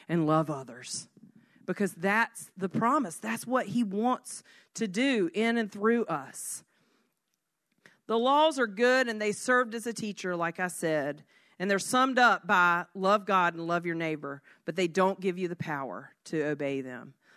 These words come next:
The law showed us our sin and our need for a Savior, and Jesus came to fulfill the law on our behalf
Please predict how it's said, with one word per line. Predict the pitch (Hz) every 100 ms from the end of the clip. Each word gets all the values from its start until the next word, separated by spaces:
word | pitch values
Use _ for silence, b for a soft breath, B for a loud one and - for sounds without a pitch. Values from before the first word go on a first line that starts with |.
| b -
The | 180
law | 202 220 247
showed | 254 - 240 220
us | 202
our | 180 156
sin | - 233 240 233
and | 185
our | 170
need | 175 202 202
for | 220
a | 202
Savior, | - 196 175 165 165
and | 165 151
Jesus | 185 214 185 175
came | - 180 165
to | 160
fulfill | 139 135 180 175
the | 160
law | 147 143 135 131 B B -
on | 160
our | 156 165
behalf | 160 139 156 139 135 -